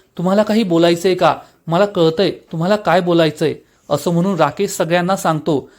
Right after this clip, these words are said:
बाबांची एकच इच्छा होती, ती म्हणजे माझं आणि ईश्वरीजींचं लग्न लवकरात लवकर व्हावं आणि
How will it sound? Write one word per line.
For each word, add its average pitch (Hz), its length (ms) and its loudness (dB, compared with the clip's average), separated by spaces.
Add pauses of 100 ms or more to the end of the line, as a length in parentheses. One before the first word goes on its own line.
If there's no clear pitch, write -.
(200)
बाबांची 175 600 0
एकच 220 260 -2
इच्छा 196 240 -2
होती, 160 480 -2 (140)
ती 165 80 -2
म्हणजे 185 480 2 (220)
माझं 151 360 0
आणि 202 200 -2
ईश्वरीजींचं 190 600 -2
लग्न 202 400 2 (180)
लवकरात 156 460 2
लवकर 190 300 2
व्हावं 165 360 2 (320)
आणि 208 320 0